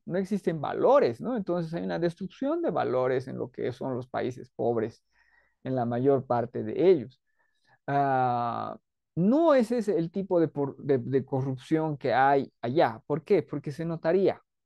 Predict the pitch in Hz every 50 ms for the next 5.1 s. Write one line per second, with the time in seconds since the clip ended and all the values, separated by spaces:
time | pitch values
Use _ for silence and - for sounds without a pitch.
0 | _ _ _ _ _ _ _ _ _ _ _ - 151 160 170 185 208 208 196 190
1 | 190 185 170 180 170 170 165 - - 151 151 165 202 202 - - 208 208 208 -
2 | - 139 160 180 196 165 - 156 156 156 - - - 147 143 151 170 190 - 170
3 | - _ _ - 220 220 - - 139 120 113 107 - - 127 123 - 127 127 -
4 | - 131 117 85 - - _ _ _ _ _ _ _ _ _ _ - 156 160 165
5 | 156 175